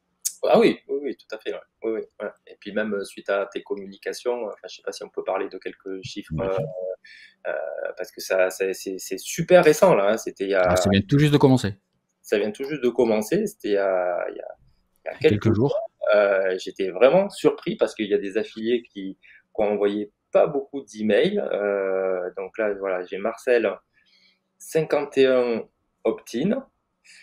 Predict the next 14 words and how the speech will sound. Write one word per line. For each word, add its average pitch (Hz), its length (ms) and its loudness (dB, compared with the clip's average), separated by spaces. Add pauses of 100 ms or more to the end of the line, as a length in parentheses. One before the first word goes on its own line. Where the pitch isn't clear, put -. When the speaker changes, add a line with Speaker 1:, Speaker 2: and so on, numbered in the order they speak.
(160)
Speaker 1:
Donc 104 160 -2
elle 117 100 4
s'est 123 160 4
inscrite, 123 480 -4
euh, 101 580 2
voilà, 92 260 0
le 85 400 -8
neuf, 131 400 -8
euh, 98 260 -4 (1000)
neuf 117 240 -6
novembre. 147 840 -2 (500)
Euh, 95 460 -2 (320)
et, 139 320 0
euh, 95 280 0